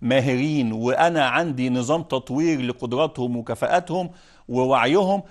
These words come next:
لابد إنه هيقابلني بجودة وتحقيق مواصفات ومستوى الجودة المطلوب. يبقى كلما زادت مهارات العاملين وخبراتهم ووعيهم بالجودة وساهموا في بنائها، كلما قل العبء على مراقبة الجودة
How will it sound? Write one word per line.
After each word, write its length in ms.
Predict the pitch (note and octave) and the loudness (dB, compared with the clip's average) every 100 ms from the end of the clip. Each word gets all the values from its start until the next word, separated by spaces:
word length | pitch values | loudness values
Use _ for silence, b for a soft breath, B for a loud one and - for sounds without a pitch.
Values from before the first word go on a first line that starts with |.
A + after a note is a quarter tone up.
| B | B
لابد 480 | A#2+ B2+ F#3+ F3+ D3+ | 0 2 2 0 -4
إنه 460 | D3+ D#3+ C#3+ D#3 F3 B - | -4 -4 -2 -2 -4 B -6
هيقابلني 840 | A#2 C3 C3+ B2+ G3+ F#3 D3 C#3 | -4 -2 -2 2 2 2 0 0
بجودة 840 | B2 C#3 D#3+ C#3+ A#2+ E3 C#3+ C3+ C3+ | 0 0 0 0 0 0 2 0 2
وتحقيق 560 | A#2+ A#2 - - C#3+ | 0 -4 -6 -6 -6
مواصفات 560 | A#2+ A#2+ A#2 A#2 C#3+ - | -4 -4 -4 -2 -2 -2
ومستوى 420 | A#2 A2+ C#3+ C3 | -6 -6 -4 -4
الجودة 320 | G#2+ C3 A#2 | -2 -4 -2
المطلوب. 380 | G#2+ G2+ - - - b b - | -6 -6 -10 -18 -20 b b -12
يبقى 160 | A2 | -10
كلما 360 | - A#2 C3+ C3 | -6 -4 -2 -2
زادت 360 | A#2+ D3 C#3+ | 0 -2 -2
مهارات 380 | A#2 A2+ C3 D#3 | -2 0 0 0
العاملين 480 | B2 A#2 A#2+ B2 D3+ | -2 -4 -4 -2 -2
وخبراتهم 640 | B2+ - A2+ D#3 E3 B2 A#2+ | -2 -4 -2 0 0 -4 -2
ووعيهم 520 | A#2 A2 C3+ D#3 C3 | 0 0 0 -2 -2
بالجودة 540 | B2 B2 F#3+ F3+ G3 B B B B | -2 0 0 2 0 B B B B
وساهموا 720 | - D3 - B2+ C#3 F3+ C3+ | -2 0 2 2 4 4 2
في 220 | A2+ C#3+ B2+ | -2 -4 -2
بنائها، 580 | A#2+ B2+ E3+ A#2+ A#2 | -2 0 0 0 -2
كلما 480 | A#2 B2 A2+ B2 A#2+ | -2 -6 -2 -2 -2
قل 400 | A#2+ - F#3 D#3+ | -2 2 2 2
العبء 420 | C3+ B2+ D3 D#3 - - b b - | 0 0 -2 -4 -10 -20 b b -2
على 300 | A2 C3 B2+ | 0 2 2
مراقبة 540 | B2 B2 - D#3+ - | 2 0 0 -2 -2
الجودة 520 | B2 A2 D#3+ D3+ D3+ | -6 -2 -2 0 -2